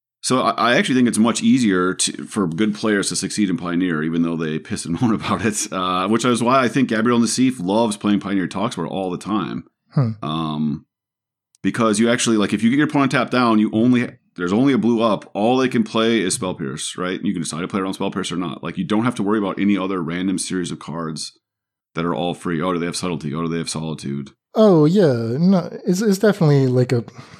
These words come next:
Speaker 2: purer, fairer form of the game, but it, it does lead, I think, to more of that tempo blowout where you win the die roll and you just overwhelm the other person.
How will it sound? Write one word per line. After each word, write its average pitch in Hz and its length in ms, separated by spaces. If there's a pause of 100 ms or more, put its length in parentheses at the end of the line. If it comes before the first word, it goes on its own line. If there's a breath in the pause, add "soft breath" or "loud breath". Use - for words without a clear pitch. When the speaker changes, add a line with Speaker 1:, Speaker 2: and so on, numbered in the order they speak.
(120)
Speaker 2:
purer, 131 800 (640 loud breath)
fairer 147 600
form 131 280
of 113 80
the 117 60
game, 123 320
but 123 100
it, 143 80
it 131 100
does 135 220
lead, 123 220
I 113 80
think, 123 280
to 120 120
more 117 160
of 107 120
that 107 380 (420 soft breath)
tempo 117 360
blowout 107 420
where 117 100
you 117 80
win 113 140
the 110 80
die 110 160
roll 104 320
and 104 80
you 110 60
just 107 260
overwhelm 113 400
the 113 100
other 110 140
person. 120 480